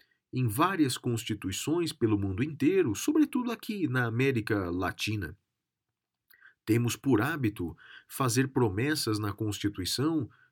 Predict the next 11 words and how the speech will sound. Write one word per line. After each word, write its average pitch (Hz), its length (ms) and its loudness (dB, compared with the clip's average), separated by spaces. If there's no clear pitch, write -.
que - 120 -4
não 254 140 0
são 226 220 -4
cumpridas. 196 840 -2
E 92 160 -4
isso 127 240 0
acaba 123 680 -2
decepcionando 127 1600 2
demais 160 840 -4
a 110 260 -2
população, 104 840 0